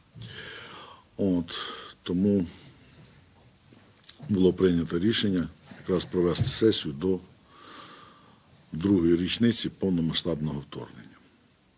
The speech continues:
І, звичайно, питання було проголосовано, підтримано одноголосно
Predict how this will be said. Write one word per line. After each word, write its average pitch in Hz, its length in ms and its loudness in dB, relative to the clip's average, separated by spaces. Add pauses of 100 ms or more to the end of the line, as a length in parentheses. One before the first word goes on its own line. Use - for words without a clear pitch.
(1040)
І, 87 520 2
звичайно, 95 520 4
питання 90 400 0
було 85 200 0
проголосовано, 82 680 -2
підтримано 80 680 -4 (120)
одноголосно 73 680 -8